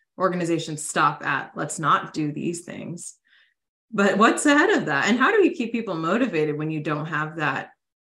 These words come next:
hopeful future to look forward to? Um, rather than, "Okay, we're gonna do a training so that people aren't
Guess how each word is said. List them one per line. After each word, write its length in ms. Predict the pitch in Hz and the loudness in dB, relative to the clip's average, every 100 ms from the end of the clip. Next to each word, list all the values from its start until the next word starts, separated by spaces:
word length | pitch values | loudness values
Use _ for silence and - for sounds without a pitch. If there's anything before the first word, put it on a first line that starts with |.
| _ | _
hopeful 760 | 202 202 208 175 151 147 - _ | 2 2 2 -4 -4 -4 -10 _
future 400 | 202 175 175 147 | -2 -2 -4 -4
to 120 | - | -4
look 220 | 156 151 | -6 -6
forward 460 | - 160 160 151 - | -8 -6 -4 -4 -6
to? 340 | 151 - - - - - _ - | -8 -8 -10 -12 -20 -20 _ -4
Um, 380 | 165 160 156 - | 0 2 2 2
rather 400 | 175 175 180 170 | 2 4 2 2
than, 460 | 165 156 156 160 156 _ _ - | 0 0 0 -4 -8 _ _ -4
"Okay, 220 | 202 202 | 0 2
we're 160 | 180 175 | 2 0
gonna 220 | 175 170 | 0 -2
do 180 | 170 165 | 0 0
a 80 | |
training 460 | 165 - 226 220 202 | -2 -4 0 0 0
so 180 | 196 175 | -2 -4
that 300 | 165 151 - | -2 -4 -6
people 480 | 190 180 175 165 - | -8 -4 -2 -2 0
aren't 420 | 160 156 135 - | 0 0 -4 -10